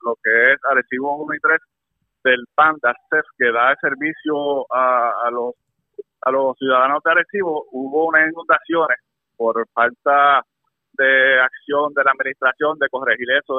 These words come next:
en, en el edificio. Una vez pasa eso,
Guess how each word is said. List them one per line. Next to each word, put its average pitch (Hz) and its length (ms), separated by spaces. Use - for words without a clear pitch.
en, 113 80
en 113 400
el 110 160
edificio. 107 480
Una 147 260
vez 175 220
pasa 170 420
eso, 127 320